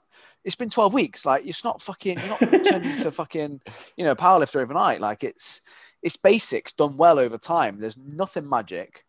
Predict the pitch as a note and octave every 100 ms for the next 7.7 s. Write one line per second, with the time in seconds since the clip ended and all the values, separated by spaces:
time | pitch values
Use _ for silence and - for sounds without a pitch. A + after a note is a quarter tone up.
0 | - A2 G#2 A2 G2+ G2+ F2 G2+ A#2+ -
1 | _ - - - - B2+ B2 B2 - D#3+
2 | D3 - D3 C#3 F#3 E3+ D#3+ C#3+ C3+ _
3 | _ _ _ _ _ - C#3+ D#3+ D3 G3+
4 | F#3 F3 D3+ C3+ C3 - _ - D3 C#3+
5 | - - F3 A2+ G2+ G#2 A2+ A2 A2+ A2
6 | G#2+ - A2+ G#2+ - A2 A2 G#2+ G#2+ G#2+
7 | G2+ G2 F2+ - F2+ F#2+ A#2+